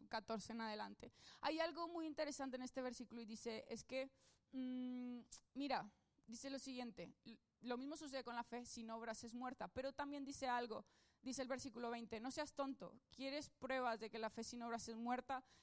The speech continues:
Y dice, Abraham hizo un montón de cosas, tal. Y el dieciocho dice, "Alguien podría decir, 'Tú tienes fe y yo tengo obras,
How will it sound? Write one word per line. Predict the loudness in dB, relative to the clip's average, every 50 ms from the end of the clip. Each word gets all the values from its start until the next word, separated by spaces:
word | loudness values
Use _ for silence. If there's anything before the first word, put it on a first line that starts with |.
| -8
Y | -2 -2 0
dice, | 0 0 -2 -4 -4 -4 -2 0
Abraham | 0 0 2 2 2 2 2 2 0 -2 -2
hizo | -2 -2 -4
un | -4
montón | -4 -4 -4 -2 -4 -4
de | -4
cosas, | -4 -4 -6 -4 -4 -8 -6 -2
tal. | 0 0 0 0 -4 _ _ _ _ _ -20 -20 -20 _ _ _ _ _ _ -16 -16 -10 -2
Y | 2 2
el | 2
dieciocho | 4 2 0 0 -2 -2 -2 -2
dice, | -2 -2 -2 -4 -4 -6 -8 -10 _ _ _ _ _ _ _ _ _ _ _ 2
"Alguien | 4 4 4 2 -2 -2
podría | 2 2 2 2 2 0 0 2 2
decir, | 2 2 0 -2 -4 -6 -6 -8 -10 _ _ _
'Tú | -6 -4
tienes | -4 -2 -2 -2 0 -2 -2
fe | -2 -2 -2 -2 -2 -6 -12 -18 _ _
y | -6 -2
yo | -2 0 0
tengo | 0 -2 -2 2 2 2
obras, | 2 2 -2 -6 -6 -6 -8 -12